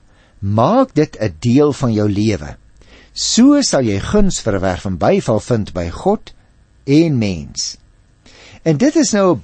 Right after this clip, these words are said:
baie belangrike aspek hierdie, wat betref godsdiens en ons lewe, ons wyse lewe elke dag. Daar is bepaalde sake wat ons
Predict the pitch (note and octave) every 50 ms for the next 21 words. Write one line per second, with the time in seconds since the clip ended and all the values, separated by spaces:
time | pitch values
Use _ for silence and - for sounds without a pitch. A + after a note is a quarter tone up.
0 | _ - D3 F#3 G#3 G3 F#3+ F3+ C3+ B2+ G#2 F#2+ G2 A#2 D3+ D3+ C#3+ C3 - -
1 | A2 F2+ D#2+ - _ _ _ - _ _ _ - D#3+ E3+ - - - D#3 C#3 A#2+
2 | - A2+ A#2 A2+ F#2+ F#2 D2+ - - - - - - - - C3 C#3 C#3 - G3
3 | F3+ - - E3 E3+ E3 D#3 - - - - - - - - - - - - G#3+
4 | C4+ C4 - - - A#2 A2 G#2 A2 B2 - - - - _ _ - - - -
5 | - - - C3 B2+ B2 B2 B2 B2 A#2 - _ _ _ _ - C#3 C#3+ C#3 B2
6 | - - G2+ A2 G#2+ A2 A2 B2+ F3 F3+ D3+ F#2 F2+ D#2 - C3 - _ _ -
7 | C3+ C3 B2+ A#2+ - - - F#2 F2 E2 D2+ D#2 B2+ D#3+ G3+ F#3+ E3+ C3+ A2+ A#2
8 | G2+ E2+ - _ _ _ - G2+ A2 B2 B2 A#2+ G#2 A2 G#2 G#2+ G#2 G2+ - G#2
9 | F2 F2+ C#2+ - - - - _ _ _ _ _ - - - C3+ D#3+ G#3+ C4+ D4
10 | C#4 - - E3+ C3 - F#3 F#3+ F#3+ F#3 F3+ E3 E3 E3 D#3+ D3+ - _ _ _
11 | _ _ _ - _ _ - - - - G3 E3+ C#3+ A#2 - C3 B2 A2+ A#2+ A#2
12 | - C#3+ C3+ C#3 C3+ C3+ - -